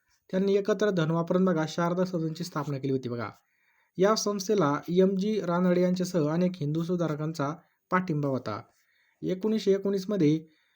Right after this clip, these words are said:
शारदा सदन बघा शाळेला सरकारी मान्यता या ठिकाणी देण्यात आली होती पहा. तर अशा प्रकारे या ठिकाणी प्रश्न आले होते बघा. तुमचं जर पेपर झाला असेल तुम्ही सुद्धा मला ब्याऐंशी पंच्याहत्तर पंचावन्न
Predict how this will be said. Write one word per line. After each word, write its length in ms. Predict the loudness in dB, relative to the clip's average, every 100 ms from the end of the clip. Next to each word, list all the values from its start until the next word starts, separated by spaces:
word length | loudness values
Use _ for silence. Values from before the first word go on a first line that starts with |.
| _ _ -8
शारदा 400 | 0 0 0 -2
सदन 280 | -2 0 2
बघा 240 | 2 0
शाळेला 460 | -2 0 2 2 0
सरकारी 500 | -2 -4 0 0 0 -2
मान्यता 420 | -2 -2 0 -2
या 100 | -2
ठिकाणी 300 | -4 -4 -2
देण्यात 260 | -2 -2
आली 120 | -2 -4
होती 220 | -4 -10
पहा. 220 | -10 -10 -12 -16 -20 _ _ -2
तर 60 |
अशा 220 | -2 0
प्रकारे 340 | 0 0 2 0
या 80 | 0
ठिकाणी 300 | -2 -4 -4
प्रश्न 340 | -6 -6 -4
आले 200 | 0 0
होते 200 | 0 -2
बघा. 200 | -2 -2
तुमचं 340 | 0 0 0
जर 140 | 0 0
पेपर 280 | 2 2 2
झाला 160 | 2 0
असेल 280 | -2 -4 -2
तुम्ही 160 | -2
सुद्धा 220 | 0 0
मला 280 | 0 0 0
ब्याऐंशी 580 | -2 -2 -2 -2 2 2
पंच्याहत्तर 800 | 2 -2 -2 -2 -4 -4 -6 -4
पंचावन्न 800 | -4 -4 -4 -6 -4 -2 -2